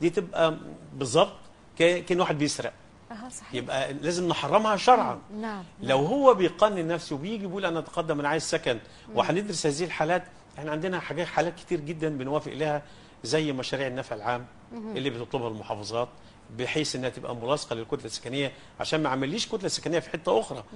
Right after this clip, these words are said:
Speaker 2: نعم.
Speaker 1: احنا بنعمل الكلام ده جدا،
Speaker 2: مهم.
Speaker 1: وبنقدم مثل هذه المواضيع. وان كانت هناك مثلا شكوى من بعض الناس، يقولوا لك في المحافظات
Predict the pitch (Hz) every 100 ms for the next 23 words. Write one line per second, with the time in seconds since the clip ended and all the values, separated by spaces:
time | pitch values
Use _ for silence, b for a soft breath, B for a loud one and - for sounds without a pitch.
0 | 208 196 160 151 135 214 180 139 156 175
1 | 147 180 170 160 - 196 170 120 127 123
2 | 220 214 165 165 - 170 - 139 135 160
3 | 147 131 135 208 196 B B - 123 135
4 | 131 226 240 208 175 190 196 180 190 160
5 | - 220 190 151 147 175 151 147 156 156
6 | - B - 139 147 180 170 - 135 -
7 | 120 120 127 147